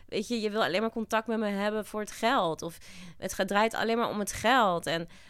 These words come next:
maar als je, zeg maar, in zo'n leven zit, dan is er niet verder dan morgen.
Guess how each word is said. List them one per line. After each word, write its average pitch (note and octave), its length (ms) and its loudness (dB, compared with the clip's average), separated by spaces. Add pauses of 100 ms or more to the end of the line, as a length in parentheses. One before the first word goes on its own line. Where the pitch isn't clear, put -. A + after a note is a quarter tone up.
(160)
maar F3 180 0
als G#3+ 180 0
je, A#3+ 80 -2
zeg B3 200 -2
maar, A#3 160 -2
in A3 120 -2
zo'n A3+ 340 -2
leven B3 360 0
zit, E3+ 420 -6
dan G3+ 180 -4
is B3+ 200 -4
er D4+ 160 -6
niet C4 200 -2
verder G#3+ 300 -2
dan F3+ 200 -4
morgen. D#3 680 -6